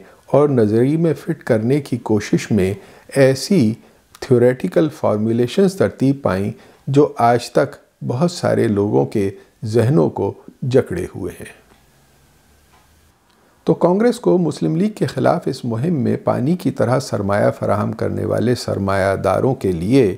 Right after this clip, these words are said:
कांग्रेस के इन दानिश्वरों की ये कहानी और नेहरू की तकरीरें इस हद तक बहुत कारआमद और यूज़फुल थीं कि इनके ज़रिए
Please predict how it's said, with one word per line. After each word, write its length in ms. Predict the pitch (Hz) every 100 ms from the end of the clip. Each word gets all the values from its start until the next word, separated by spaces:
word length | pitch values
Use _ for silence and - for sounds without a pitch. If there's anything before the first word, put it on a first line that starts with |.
| - - - _ -
कांग्रेस 420 | 123 113 151 190 190
के 180 | 156
इन 140 | 135 104
दानिश्वरों 600 | 101 104 107 127 131 147
की 180 | - 120
ये 100 | 110
कहानी 560 | 107 82 113 117 139 101 - - _
और 200 | - 160 135
नेहरू 400 | 107 104 143 170
की 200 | - 110
तकरीरें 760 | 98 - 107 107 123 147 104 - - _ -
इस 220 | 147 -
हद 100 | 117 113 -
तक 220 | 165 -
बहुत 340 | 113 113 143 -
कारआमद 600 | 107 101 107 120 160 131
और 140 | 107
यूज़फुल 480 | 92 107 - - 190
थीं 260 | - 104 110 - _ _ _ -
कि 120 | 180
इनके 260 | 143 139 175
ज़रिए 380 | 131 117 131